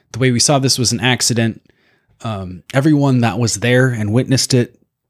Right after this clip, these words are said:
views it as just a horrific accident. Um, English police are investigating because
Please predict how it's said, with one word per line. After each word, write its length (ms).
views 440
it 200
as 420
just 380
a 180
horrific 380
accident. 680
Um, 420
English 280
police 340
are 520
investigating 840
because 800